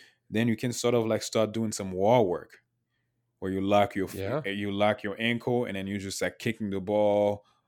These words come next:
Speaker 1: kicking the ball on the wall back and forth. It's kinda like you, you're doing a passing drill, basically, we-, because pass, what is passing?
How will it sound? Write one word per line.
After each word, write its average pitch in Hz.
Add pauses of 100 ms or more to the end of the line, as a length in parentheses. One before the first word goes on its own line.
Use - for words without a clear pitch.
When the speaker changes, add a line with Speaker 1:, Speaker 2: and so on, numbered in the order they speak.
(120)
Speaker 1:
kicking 113
the 98
ball 101
on 98
the 92
wall 101
back 95
and 95
forth. 82 (300)
It's 98
kinda 113
like 101
you, 92
you're 95
doing 107
a 87
passing 98
drill, 85
basically, -
we-, 92
because -
pass, 107
what 101
is 98
passing? -